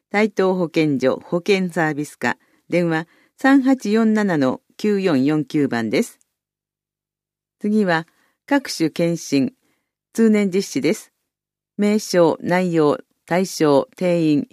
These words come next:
費用の順にお伝えします。まず、小規模事業所検診。内容です。尿、血液、心電図、胸部X線、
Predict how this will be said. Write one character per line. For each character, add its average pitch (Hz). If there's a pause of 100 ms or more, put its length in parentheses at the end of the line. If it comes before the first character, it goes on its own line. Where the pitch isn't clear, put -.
費 277
用 247
の 214
順 220
に 214
お 160
伝 -
え 131
し -
ま 127
す。 - (1200)
ま 208
ず、 165 (240)
小 285
規 269
模 196
事 180
業 208
所 190
検 175
診。 131 (920)
内 180
容 160
で 160
す。 - (240)
尿、 180 (140)
血 202
液、 190
心 208
電 180
図、 123 (320)
胸 269
部 151
X -
線、 139